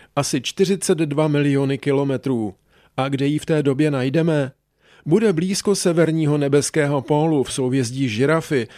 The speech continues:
nad Velkým vozem. Hezky nám ji přiblíží triedr, v němž rozlišíme i její ohon. Na tmavé obloze mimo město ji můžeme spatřit i bez dalekohledu.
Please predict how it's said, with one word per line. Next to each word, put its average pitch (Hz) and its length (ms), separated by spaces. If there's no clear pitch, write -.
nad 175 220
Velkým 170 500
vozem. 139 540
Hezky 151 300
nám 135 200
ji 135 120
přiblíží 147 580
triedr, 160 540
v 127 60
němž 196 260
rozlišíme 190 680
i 165 120
její 151 360
ohon. 143 480
Na 131 120
tmavé 139 360
obloze 165 420
mimo 147 260
město 156 360
ji 185 160
můžeme 202 400
spatřit 190 500
i 160 100
bez 151 220
dalekohledu. 139 800